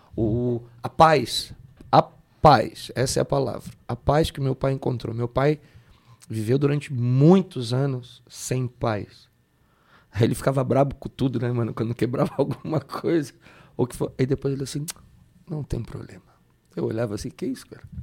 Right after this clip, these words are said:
Não, não é a mesma pessoa." "Não tem problema. Não tem pro-, pai, é, eu, eu algumas vezes, eu e o Marcos,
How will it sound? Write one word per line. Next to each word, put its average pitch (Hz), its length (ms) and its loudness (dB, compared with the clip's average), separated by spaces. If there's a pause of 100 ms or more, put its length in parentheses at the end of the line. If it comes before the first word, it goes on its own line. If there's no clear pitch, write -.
(480)
Não, 143 260 -4 (480)
não - 80 -2
é 143 60 0
a 151 40 0
mesma 147 220 0
pessoa." - 320 -8
"Não 202 240 -6
tem 156 260 -8
problema. - 540 -14 (1040)
Não 170 300 0
tem 139 260 -2
pro-, 120 140 0 (380)
pai, 165 300 4 (380)
é, 117 320 -2
eu, 151 340 0 (440)
eu 135 180 0
algumas 135 320 0
vezes, 135 240 0
eu 127 80 2
e 160 80 4
o 147 40 0
Marcos, 170 540 -6